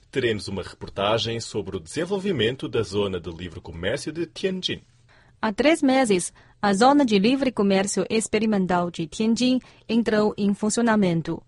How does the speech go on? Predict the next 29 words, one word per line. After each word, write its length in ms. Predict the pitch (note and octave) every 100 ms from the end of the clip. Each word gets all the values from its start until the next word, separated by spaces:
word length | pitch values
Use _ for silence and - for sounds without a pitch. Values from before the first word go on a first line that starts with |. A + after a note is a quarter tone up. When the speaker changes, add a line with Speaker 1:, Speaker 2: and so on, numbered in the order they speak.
| - - -
Speaker 2:
Sendo 340 | - F#3 F3+
a 80 | F3
primeira 540 | F3+ F3+ F3 G#3+ A#3+
zona 340 | G#3 A3+ B3 A#3
de 140 | F#3+
livre 340 | F3+ A3 A3 A#3
comércio 560 | G#3+ A3 A3+ - G#3+
no 140 | G#3 F#3
norte 420 | A3 C4+ C4 G3+
da 160 | E3+ E3+
China, 520 | - C4+ B3 E3 - - - -
esta 460 | A#3+ C4 - C#4+ -
visa 340 | F#3+ F#3 F#3
promover 640 | E3+ G#3 G3+ F3 F#3 F#3 G3
o 160 | F#3+ F3
desenvolvimento 880 | F3+ F3+ F3 E3 E3+ F3+ G3 G3+
colaborativo 1040 | - C4 C4+ C4+ A#3+ F#3+ - C#4+ C#4 E3+ D#3+
de 140 | - E3+
Beijing, 540 | E3+ E3 G#3+ A#3+ C4 _ _
Tianjin 560 | G#3 G#3+ G3+ B3+ C4 -
e 120 | F#3 E3+
a 80 |
província 580 | F3+ E3 F3+ G#3+ - A#3
de 220 | - E3+
Hebei. 520 | D#3 - G#3 D#3+ G#2 - _ _ _ _
Nos 220 | A3 B3 -
últimos 460 | D4 D#4 C#4+ C#4
noventa 440 | A#3+ A3+ C4 C4 A#3+
dias, 480 | G#3+ A3 B3 -